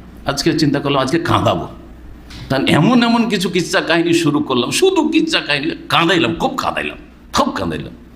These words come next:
ব্যাস, আর টাকা নিয়ে চলে আসলাম। বাস, ঘুরে যে টাকা পাওয়া যায়, টাকা নিয়ে চলে আসলাম, উদ্দেশ্য ওইটা। তো, জি, অনেকেই যারা আবার শিক্ষিত লোক, জি,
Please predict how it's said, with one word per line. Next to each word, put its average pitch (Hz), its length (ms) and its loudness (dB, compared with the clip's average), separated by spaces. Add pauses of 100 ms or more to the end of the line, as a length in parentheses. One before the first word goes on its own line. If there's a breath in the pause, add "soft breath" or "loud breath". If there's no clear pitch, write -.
(340)
ব্যাস, - 480 0 (340)
আর 156 80 -2
টাকা 151 260 0
নিয়ে 135 120 0
চলে - 180 -2
আসলাম। 147 240 -8 (1700)
বাস, 85 160 0
ঘুরে 113 200 2
যে 135 100 2
টাকা 117 200 0
পাওয়া 101 200 -4
যায়, 127 100 0
টাকা - 180 -4
নিয়ে 160 120 -2
চলে - 180 -2
আসলাম, 104 240 -6
উদ্দেশ্য - 360 -4
ওইটা। - 180 -8 (840 loud breath)
তো, 160 440 2 (1120)
জি, - 180 -2 (1200)
অনেকেই 110 600 2
যারা 92 160 0
আবার 98 100 0
শিক্ষিত - 440 0
লোক, 85 260 -2 (220)
জি, 82 180 -4